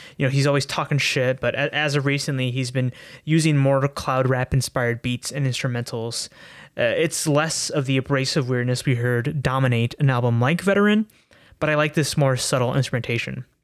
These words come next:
Of course, we get some comedic lines from Peggy too. Fix Yourself has that Trump and Putin line that I pointed out a couple weeks ago. And the fact that he takes aim at his listeners too is just so great. What a troll. <laughs> I think the real stands out for me though are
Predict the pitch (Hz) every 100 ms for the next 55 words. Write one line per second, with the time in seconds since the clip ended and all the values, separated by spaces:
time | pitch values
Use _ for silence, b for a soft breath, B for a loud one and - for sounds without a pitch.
0 | _ - 226 208 196 180 - 165 139 131
1 | 131 135 127 - 135 135 120 113 - 139
2 | 139 135 B B _ 165 - 160 139 151
3 | 139 - 127 - 123 - 147 135 127 -
4 | 135 143 127 127 131 127 B B - 127
5 | - 143 127 117 - 143 123 127 - 139
6 | 135 131 127 B B B B - 143 139
7 | 160 156 143 147 143 - 160 135 135 -
8 | 135 127 131 120 135 123 - 131 120 120
9 | - 117 - - - 131 123 123 117 143
10 | - 147 143 127 - 127 117 139 - -
11 | _ - 151 - 226 160 139 147 139 160
12 | 143 135 131 127 131 139 139 147 131 120
13 | 117